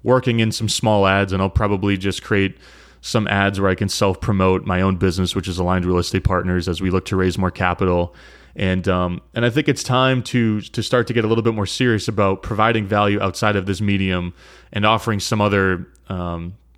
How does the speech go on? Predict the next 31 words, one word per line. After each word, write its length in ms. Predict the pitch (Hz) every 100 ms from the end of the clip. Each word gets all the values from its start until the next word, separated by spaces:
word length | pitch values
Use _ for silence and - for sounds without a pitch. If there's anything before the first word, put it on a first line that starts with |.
| -
some 160 | - 170
other 120 | 139
resources 540 | 113 - 98 85 95
to 100 | -
folks 260 | 98 101 -
that 100 | 92
are 40 |
tuning 260 | 90 110 98
into 160 | 95 92
the 60 |
podcast 560 | - 90 87 95 90 -
and 60 |
that 100 | 87
follow 320 | - 95 92 87
me 120 | 87
on 80 | 87
Instagram. 600 | 95 - 90 90 82 90 - - - - -
So 540 | - 117 98 90 - - - 123
over 160 | 113
the 80 | 113
next 220 | 143 -
six 300 | - 131 -
months, 360 | 123 117 113 -
probably 400 | 117 120 117 110
closer 320 | 113 110 110
towards 260 | 98 110 92
the 80 |
end 100 | 101
of 80 | 104
this 200 | 98 -
year, 340 | 101 95 92